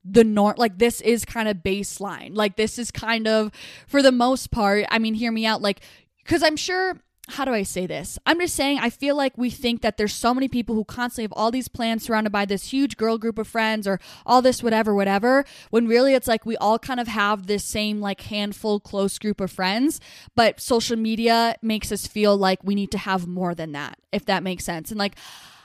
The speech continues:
uh, 'cause I'll be the first to tell you, like, I do have people in my life. Like, I have close people that I know I can count on, and, like, I really value them, and it's a very genuine connection. But I just feel like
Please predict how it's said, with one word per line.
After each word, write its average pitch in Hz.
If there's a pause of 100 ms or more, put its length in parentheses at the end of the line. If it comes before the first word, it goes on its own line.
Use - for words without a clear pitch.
(120)
uh, 240
'cause 330
I'll 330
be 453
the 508
first 392
to 330
tell 294
you, 302
like, 269
I 254
do 240
have 254
people 226
in 208
my 190
life. 180
Like, 202
I 208
have 254
close 240
people 220
that 220
I 208
know 196
I 208
can 214
count 196
on, 214
and, 196
like, 190
I 190
really 220 (260)
value 208
them, 196
and 202
it's 196
a 196
very 214
genuine 202
connection. 208 (320)
But 254
I 240
just 254
feel 247
like 247